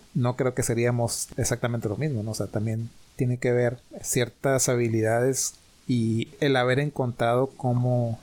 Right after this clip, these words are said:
enfocar esas habilidades para llegar al punto donde están. Pero el, regresando al punto, ¿no? Pues él le invierte el tiempo cuando no está jugando o cuando no está en las prácticas que le demanda el, el equipo para el que está jugando.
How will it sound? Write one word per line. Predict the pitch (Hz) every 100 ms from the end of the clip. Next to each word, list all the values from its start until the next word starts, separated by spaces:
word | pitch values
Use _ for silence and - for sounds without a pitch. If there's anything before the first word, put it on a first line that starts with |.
| -
enfocar | 131 - 123 - 120
esas | 127 -
habilidades | 127 117 110 110 117 135 - - - - - - -
para | 120 113
llegar | 110 113
al | 120
punto | - 120 110
donde | 104
están. | - 160 135 - - -
Pero | 160 147
el, | 135 123
regresando | 123 120 120 127 127
al |
punto, | 127 190 127
¿no? | 139
Pues | 139 113
él | 110 107 -
le | 139 143
invierte | 135 127 131 131 156
el | 143
tiempo | 139 127 127 147 147 147 - -
cuando | 131 127 127 127
no | 123 123 123
está | 143 - 151
jugando | 160 147 131 131 156 185 -
o | 123
cuando | 123 131 131 127
no | 123 123
está | 131 - 127 127 131 135 - - -
en | 139 123
las | 113 -
prácticas | - 110 113 - - 151 - - -
que | 120
le | 110 110
demanda | 113 120 117 120 123 143
el, | 143
el | 123
equipo | 113 131 135
para | 131 127
el |
que | 120
está | - 117
jugando. | 139 131 135 165